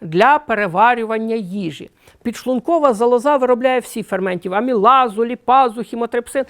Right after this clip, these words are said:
для переварювання всього того, що ми з'їли. І потім ферменти ці з підшлункової залози виділяються в дванадцятипалу кишку, там і відбувається переварювання, перетравлювання їжі. Но часто у людей, е, процес прийому їжі не збалансований.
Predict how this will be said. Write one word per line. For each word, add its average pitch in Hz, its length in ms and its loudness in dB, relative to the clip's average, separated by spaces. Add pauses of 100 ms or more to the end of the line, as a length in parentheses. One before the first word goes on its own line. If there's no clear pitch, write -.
(180)
для 220 200 2
переварювання 233 680 2
всього 214 300 -6
того, 269 300 0
що - 180 0
ми 233 160 -2
з'їли. 175 380 -8 (220)
І 320 100 -4
потім 330 300 -4
ферменти 247 440 -4
ці 208 160 -16
з - 40 -16
підшлункової 214 580 -4
залози 220 340 0
виділяються 196 500 -2
в 185 40 -8
дванадцятипалу 196 640 -4
кишку, 349 400 -6 (200)
там 339 240 2
і - 80 -6
відбувається 208 560 0
переварювання, 220 720 -2
перетравлювання 202 680 -2
їжі. 165 240 -6 (540)
Но 214 120 4
часто 302 480 2
у 214 140 -2
людей, 285 420 4 (280)
е, 202 160 2
процес 247 460 0
прийому 247 460 0
їжі 233 320 0
не 285 180 2
збалансований. 214 880 -4